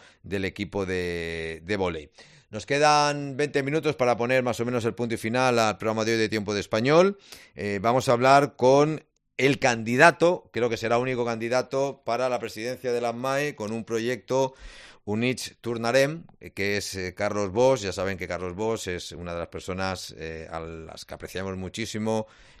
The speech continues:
eh, uno de los responsa-, de los responsables de marketing de Danone, de la Danone Nation Cup,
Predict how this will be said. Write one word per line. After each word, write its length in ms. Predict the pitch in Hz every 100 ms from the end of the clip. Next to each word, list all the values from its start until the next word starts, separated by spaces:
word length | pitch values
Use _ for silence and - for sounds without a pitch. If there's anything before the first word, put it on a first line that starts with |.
| -
eh, 180 | 85
uno 180 | 87 92
de 60 | 92
los 160 | 87
responsa-, 260 | - 82 -
de 160 | 82 82
los 160 | 82
responsables 400 | 82 85 78 90
de 80 | 85
marketing 540 | 87 87 87 90 85
de 340 | 85 82 82 82
Danone, 380 | 85 95 104 107
de 100 | 92
la 120 | 80
Danone 340 | 80 85 87
Nation 280 | 85 87 95
Cup, 280 | 127 147